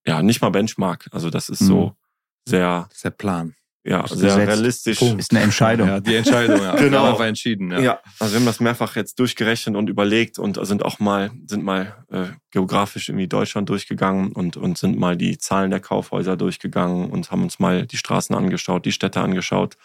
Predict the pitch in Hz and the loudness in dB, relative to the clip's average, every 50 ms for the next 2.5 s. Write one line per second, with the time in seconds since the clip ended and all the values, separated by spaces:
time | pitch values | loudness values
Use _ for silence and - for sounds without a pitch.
0 | _ _ _ _ _ _ _ _ - - 101 101 - 98 95 92 95 98 92 92 | _ _ _ _ _ _ _ _ -4 -2 -2 -2 0 -2 -2 -2 -2 -4 -4 -6
1 | - - 95 95 92 - - - 92 - - - - _ 98 90 - - 92 90 | -4 -2 -2 -2 -2 -2 -4 -8 -8 -8 -10 -16 -6 _ -4 -4 -2 -4 -4 -4
2 | 92 92 - - - 101 98 95 92 95 | -4 -8 -12 -6 -2 0 0 0 0 -2